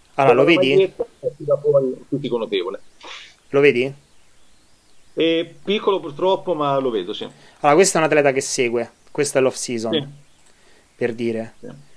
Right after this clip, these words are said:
Speaker 1: Poi lui è... è imploso, quindi non, non so adesso, io non ci metterei la firma, però sinceramente neanche
Speaker 2: No.
Speaker 1: eccolo, è, eccolo lui.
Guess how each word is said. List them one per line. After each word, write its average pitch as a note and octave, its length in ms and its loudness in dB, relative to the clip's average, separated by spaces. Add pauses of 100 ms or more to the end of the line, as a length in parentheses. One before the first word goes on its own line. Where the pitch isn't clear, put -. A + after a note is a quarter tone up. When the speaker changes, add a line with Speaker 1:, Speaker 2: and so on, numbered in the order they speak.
(240)
Speaker 1:
Poi C3 180 -4
lui E3 280 10
è... C3+ 360 6
è - 80 -6
imploso, B2 640 2
quindi A#2 260 -4
non, A2+ 180 -8
non A#2 140 -8
so - 160 0
adesso, C3 380 2
io C3+ 60 -2
non C3 100 -4
ci - 140 -8
metterei C3 300 0
la C3+ 120 2
firma, C3 300 -2
però B2+ 260 2
sinceramente C3+ 540 -8
neanche B2 220 -8
Speaker 2:
No. E3+ 140 4
Speaker 1:
eccolo, B2 340 0
è, E3+ 280 6
eccolo C#3+ 300 2
lui. G#2+ 240 -6